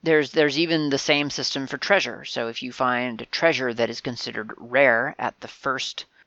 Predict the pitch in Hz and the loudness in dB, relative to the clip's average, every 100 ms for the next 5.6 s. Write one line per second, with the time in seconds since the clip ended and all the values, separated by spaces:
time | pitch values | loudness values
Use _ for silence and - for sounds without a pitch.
0 | _ - 131 117 131 147 135 127 120 113 | _ -4 0 0 0 -4 -10 -8 -6 -4
1 | 110 - 113 107 - - 165 107 151 _ | -6 -4 -4 -4 -4 -4 -4 -4 -14 _
2 | _ _ 127 113 131 - 202 208 247 - | _ _ 0 0 -2 0 2 2 0 -4
3 | _ _ 139 - - - 117 131 - _ | _ _ -6 -4 -8 -6 -6 -6 -8 _
4 | 131 127 123 123 _ - - - - - | -2 -2 -2 -6 _ -16 -14 -16 -8 0
5 | 180 165 - 127 113 135 | 0 0 -4 0 0 -2